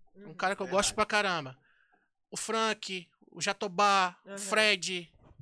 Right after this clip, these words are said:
Speaker 1: sabe? O Guilherme que se mudou.
Speaker 2: Uhum.
Speaker 1: Ah, então, são pessoas, o Robertinho.
Speaker 2: Sim.
Speaker 1: Eu não, eu não vejo em que momento eu conheceria vocês se não fosse por conta,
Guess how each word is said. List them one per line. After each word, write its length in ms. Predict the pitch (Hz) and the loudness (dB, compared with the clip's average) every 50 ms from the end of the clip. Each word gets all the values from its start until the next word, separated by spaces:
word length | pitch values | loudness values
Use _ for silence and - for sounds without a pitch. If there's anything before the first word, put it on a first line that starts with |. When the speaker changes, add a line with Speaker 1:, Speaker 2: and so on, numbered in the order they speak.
| - _ _ - | -20 _ _ -8
Speaker 1:
sabe? 540 | - - - 170 175 175 160 151 139 - - - - - - - _ - | -6 -4 -4 -4 -4 -4 -6 -10 -14 -14 -18 -20 -20 -20 -20 -20 _ -14
O 120 | - 175 | -12 -6
Guilherme 460 | 175 214 208 208 208 208 202 202 196 | -4 -2 2 4 4 2 2 0 -4
que 300 | - - 196 190 185 185 | -8 -8 -8 -8 -6 -2
se 140 | 180 - - | -2 -2 -2
mudou. 540 | 190 185 175 170 170 185 190 185 180 180 175 _ _ _ | -2 -8 -8 -6 -6 -4 -4 -4 -6 -8 -12 _ _ _
Speaker 2:
Uhum. 360 | 185 202 202 196 190 185 180 175 | -20 -20 -20 -20 -20 -20 -20 -18
Speaker 1:
Ah, 120 | - 151 | -16 -16
então, 360 | 170 160 - 202 196 196 202 202 _ _ _ _ _ _ _ _ _ _ _ | -14 -10 -8 -8 -8 -8 -10 -12 _ _ _ _ _ _ _ _ _ _ _
são 300 | - - - 226 247 269 | -6 -4 -4 -4 -6 -4
pessoas, 520 | - 233 226 - - - - 208 220 220 202 | -4 -2 0 2 0 2 2 2 2 2 2
o 60 | 208 | 0
Robertinho. 720 | 185 180 220 202 233 226 208 - - - 220 214 214 214 202 _ _ _ - | 0 0 -2 -2 -2 -4 -2 -2 -2 0 -2 -4 -6 -8 -12 _ _ _ -20
Speaker 2:
Sim. 240 | - 196 175 170 - - - _ _ _ _ - | -20 -20 -20 -20 -20 -20 -20 _ _ _ _ -4
Speaker 1:
Eu 120 | 196 202 | -4 -2
não, 180 | 208 226 240 - | -2 -2 -2 -2
eu 100 | 202 208 | -2 -2
não 100 | 214 220 | -2 -2
vejo 300 | 190 180 233 294 269 320 | -2 -4 -4 -4 -4 -4
em 40 | 294 | -6
que 100 | - - 277 | -8 -8 -6
momento 400 | 294 294 247 240 277 - - 302 | -6 -6 -6 -6 -8 -10 -12 -16
eu 40 | - | -14
conheceria 520 | - 294 285 294 285 - 262 247 247 247 | -10 -8 -4 -2 0 0 0 0 0 0
vocês 420 | 233 240 240 - - 220 214 233 - | 0 2 2 2 2 2 -2 -4 -4
se 80 | 247 | -6
não 100 | 247 254 | -6 -10
fosse 220 | - - 226 - - | -10 -6 -4 -4 -4
por 160 | - 233 - | -6 -12 -14
conta, 500 | - - 214 226 226 - 240 240 - - | -12 -10 -10 -10 -8 -6 -6 -8 -8 -10